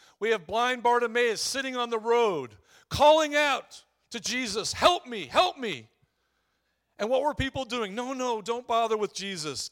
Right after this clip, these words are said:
Leave him alone. He's too important for you." But Jesus said, "No. What do you want?" "I want to see." And he touched him, and he could see.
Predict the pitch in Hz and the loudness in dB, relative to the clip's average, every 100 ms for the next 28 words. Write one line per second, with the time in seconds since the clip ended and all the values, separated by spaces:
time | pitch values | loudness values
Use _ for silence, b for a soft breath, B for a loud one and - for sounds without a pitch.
0 | - 285 330 294 269 254 247 208 240 - | -6 -2 -2 0 0 2 0 -2 -8 -6
1 | 277 285 240 208 247 226 196 180 170 196 | -4 -4 -6 -4 -4 -4 -8 -8 -4 0
2 | 180 110 - _ _ _ _ _ _ _ | 0 -2 -10 _ _ _ _ _ _ _
3 | _ _ _ _ - 202 190 190 190 180 | _ _ _ _ -10 -8 -6 -6 -4 -6
4 | 170 208 269 254 147 - b b b b | -4 -4 -2 -4 -10 -14 b b b b
5 | b b 190 - 233 233 220 180 185 196 | b b -6 -4 -6 -6 -8 -10 -12 -12
6 | 151 _ - _ _ _ _ _ _ _ | -16 _ -20 _ _ _ _ _ _ _
7 | - 180 202 160 - - - 175 156 107 | -20 -16 -16 -12 -8 -6 -8 -12 -20 _
8 | _ _ _ _ _ _ _ 160 175 - | _ _ _ _ _ _ _ -20 -20 -20
9 | 175 - - 156 _ _ _ _ _ _ | -18 -18 -18 -20 _ _ _ _ _ _
10 | _ _ _ _ 131 131 _ 120 - - | _ _ _ _ -20 -20 _ -16 -16 -16
11 | _ | _